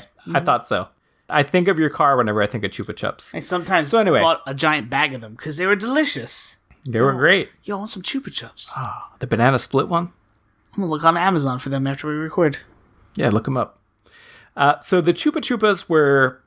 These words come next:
Speaker 1: box-like U F Os reported in Brazil in the late nineteen seventies. They also allegedly made refrigerator noises. But they were said to fire beams of light at witnesses, many of whom were reported to have died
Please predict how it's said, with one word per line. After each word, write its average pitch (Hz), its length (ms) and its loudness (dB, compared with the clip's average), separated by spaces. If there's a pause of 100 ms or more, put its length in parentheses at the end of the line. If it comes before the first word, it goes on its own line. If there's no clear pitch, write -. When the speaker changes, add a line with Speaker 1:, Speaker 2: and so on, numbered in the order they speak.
(120)
Speaker 1:
box-like 185 480 2
U 180 100 4
F 165 140 4
Os 139 260 4
reported 139 480 2
in 120 160 -2
Brazil 127 640 4
in 120 80 -2
the 113 100 2
late 113 220 2
nineteen 113 400 -2
seventies. 120 760 0 (1000)
They 147 280 2
also 170 760 2
allegedly 135 420 2
made 120 320 4
refrigerator 117 680 2
noises. 107 680 -2 (380)
But 135 320 0 (260)
they 160 140 4
were 240 140 0
said 190 240 4
to 180 140 2
fire 160 520 4
beams 139 320 2
of 113 140 2
light 143 380 2
at - 200 -2
witnesses, 107 800 -2 (380)
many 160 280 4
of 190 140 -2
whom 170 340 0
were 131 180 2
reported 131 400 2
to 127 100 2
have 104 200 -2
died 139 540 4